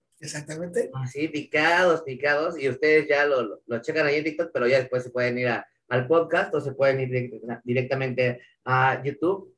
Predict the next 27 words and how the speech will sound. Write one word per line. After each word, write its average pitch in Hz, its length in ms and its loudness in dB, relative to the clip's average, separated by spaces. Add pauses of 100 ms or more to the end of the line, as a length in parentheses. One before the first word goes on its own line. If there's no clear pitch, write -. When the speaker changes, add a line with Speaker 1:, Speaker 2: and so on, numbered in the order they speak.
Speaker 2:
a 139 160 2
ver 135 180 4
el, 127 220 0
el 127 120 -2
videito 123 480 0
que, 101 260 -4
que 101 60 -16
estamos 104 420 -12 (160)
aquí - 160 -20
compartiendo 104 520 -6
con 90 140 -12
ustedes. - 460 -20 (220)
Speaker 1:
Exactamente, 233 600 0
y 208 240 -6
por 190 160 -4
favor, 220 440 -2
digo, 165 260 -6
si 151 360 -6
quieren 214 360 0
verlo, 214 320 0
también 170 260 -4
lo 175 80 -10
pueden 175 240 0
ver 175 140 -2
en 175 120 -4
YouTube 262 420 2 (300)
o 262 360 4